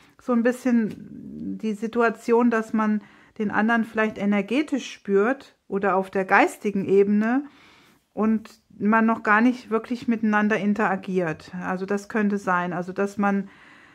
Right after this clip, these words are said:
den Menschen spürt und mit ihm vielleicht sogar telepathisch, äh, redet, aber dass man noch gar nicht wirklich miteinander interagiert hat. Vielleicht ein bisschen oder auch noch gar nicht.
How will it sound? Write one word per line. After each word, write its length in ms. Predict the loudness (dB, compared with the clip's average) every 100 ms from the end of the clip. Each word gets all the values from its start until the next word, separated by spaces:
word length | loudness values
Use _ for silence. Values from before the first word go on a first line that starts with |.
| _ _ _ _ _ _ _
den 240 | 0 2
Menschen 680 | 4 2 2 2 0 0 -6 _ _
spürt 760 | -20 -6 0 4 2 0 -14 -10
und 280 | -2 -2 0
mit 160 | 0 0
ihm 160 | -2
vielleicht 280 | 0 -2 0
sogar 220 | 0 0
telepathisch, 880 | 0 -2 0 4 4 4 0 -2 -8
äh, 80 | -4
redet, 1000 | 0 2 0 2 2 2 2 -2 -6 -16 -20 -20 -20 -20 -20 _ _ _ _ 2
aber 260 | 4 6
dass 260 | 4 0 2
man 320 | 2 4 2
noch 220 | 2 2
gar 180 | 4 6
nicht 200 | 4 2
wirklich 340 | 0 0 -2
miteinander 480 | -2 0 0 0 0
interagiert 680 | 0 0 0 0 0 0 0
hat. 160 | -4
Vielleicht 320 | 0 0 0 0
ein 80 |
bisschen 400 | 2 0 0 -2
oder 260 | 0 2 2
auch 40 |
noch 240 | 2 0 4
gar 220 | 6 8
nicht. 340 | 6 4 0